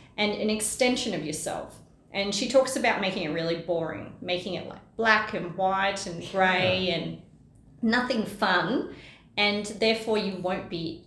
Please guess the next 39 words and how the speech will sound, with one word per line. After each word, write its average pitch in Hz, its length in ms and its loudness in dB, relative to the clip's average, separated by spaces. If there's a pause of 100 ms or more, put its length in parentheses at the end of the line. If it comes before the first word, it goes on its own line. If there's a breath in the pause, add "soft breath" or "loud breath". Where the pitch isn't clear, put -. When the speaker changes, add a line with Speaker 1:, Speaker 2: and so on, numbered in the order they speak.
(120)
Speaker 1:
as 185 460 4
drawn 202 500 -2
to - 180 -8
it, - 320 -10
perhaps, 151 500 -2
Speaker 2:
Yeah. 196 80 -2
Speaker 1:
and 185 80 -2
you 185 60 -2
won't 185 260 -2
see 185 360 -2
it - 120 -6
so 175 280 -2
much 170 400 -2 (100)
as 180 120 -6
a - 40 -10
safe - 540 0
place, - 560 -6 (340)
more 208 320 2
as 185 140 2
something 185 340 -2
you 175 160 -2
can 170 240 -6
use 185 520 -2
to 170 100 -8
help 208 340 2
yourself 170 480 -4 (460 loud breath)
rather 185 420 4
than 175 220 0
necessarily 165 460 -2
something 160 460 -6
you 156 140 -4
need. 156 540 -6
Speaker 2:
Yeah, 131 480 -4
I 139 80 -2
thought 180 300 -2
that 151 120 -4
was 151 120 -6
such, - 300 -8
like, 117 240 -8